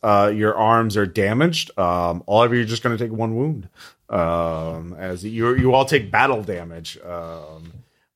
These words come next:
uh, you can spend a Benny to soak that, which means a toughness check. If you make it, you don't take a wound. Uh, but yeah, you only have so many Bennies to go around.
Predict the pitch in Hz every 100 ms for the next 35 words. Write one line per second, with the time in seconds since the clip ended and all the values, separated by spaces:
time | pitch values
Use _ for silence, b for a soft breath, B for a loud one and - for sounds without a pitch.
0 | - 98 110 113 143 147 156 165 160 135
1 | 143 160 160 143 - 185 220 214 92 76
2 | 92 90 101 98 101 101 147 156 156 -
3 | 151 156 _ _ _ - 90 98 127 135
4 | 120 110 113 117 101 98 95 80 73 -
5 | 92 85 82 80 87 104 107 98 110 117
6 | 110 120 120 117 135 90 90 85 80 76
7 | 78 B